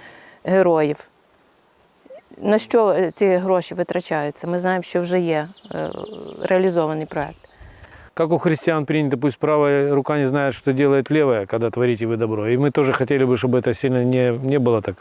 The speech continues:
Speaker 2: прям разрекламировано. Вот. Но это наш христианский обовязок. Ну, тут много причин этому. Вот. Ну и в пам-, ну, самое главное, что в память о хлопцах, о моих. И
Speaker 1: Ну, тоді скажу я,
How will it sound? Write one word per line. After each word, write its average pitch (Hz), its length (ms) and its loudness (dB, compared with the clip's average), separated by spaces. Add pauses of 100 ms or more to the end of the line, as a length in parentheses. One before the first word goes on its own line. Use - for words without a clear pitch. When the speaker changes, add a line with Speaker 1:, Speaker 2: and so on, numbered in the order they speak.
Speaker 2:
прям 98 260 -6 (340)
разрекламировано. 120 880 0 (840)
Вот. 107 260 -2 (160)
Но 147 120 0
это 156 160 0
наш 170 200 0
христианский 151 580 -4
обовязок. 107 460 -6 (1040)
Ну, 139 60 -6
тут 156 160 0
много 165 240 2
причин 113 360 -6
этому. 95 340 -14 (1600)
Вот. 101 380 -10 (160)
Ну 143 80 2
и 147 40 4
в - 100 -4
пам-, 151 240 0
ну, 151 240 0
самое 147 280 0
главное, 143 260 2
что 139 100 -6
в - 60 -4
память 135 260 -2
о 135 60 2
хлопцах, 143 460 -4
о 104 40 -10
моих. 98 240 -12 (180)
И 139 220 -12
Speaker 1:
Ну, 233 80 2
тоді 254 220 4
скажу 226 360 2
я, 170 320 0